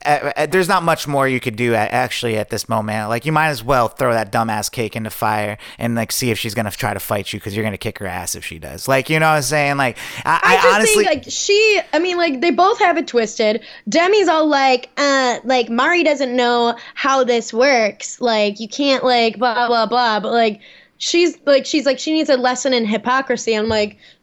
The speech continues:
Speaker 2: "You are the hypocrite of all hypocrites, Demi." And then, but, like, also Mari, like, really did wanna have her cake and eat it too, because, like, she wanted the ability to be able to maybe go on dates, but didn't want, you know,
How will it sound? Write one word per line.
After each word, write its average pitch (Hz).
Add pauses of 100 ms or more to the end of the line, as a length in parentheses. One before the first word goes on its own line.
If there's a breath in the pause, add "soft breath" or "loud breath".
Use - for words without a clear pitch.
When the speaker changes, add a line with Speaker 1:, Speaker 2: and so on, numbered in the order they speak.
(120)
Speaker 2:
"You 240
are 269
the 226
hypocrite 220
of 208
all 220
hypocrites, 196
Demi." 202 (340 loud breath)
And 233
then, 262
but, 277
like, 302
also 349
Mari, 349
like, 285
really 277
did 254
wanna 240
have 226
her 226
cake 220
and 214
eat 202
it 185
too, 254
because, 208
like, 208 (240 loud breath)
she 359
wanted 294
the 247
ability 214
to 220
be 220
able 202
to 208
maybe 202
go 202
on 196
dates, 196 (300 loud breath)
but 220 (320)
didn't 262
want, 220
you 220
know, 190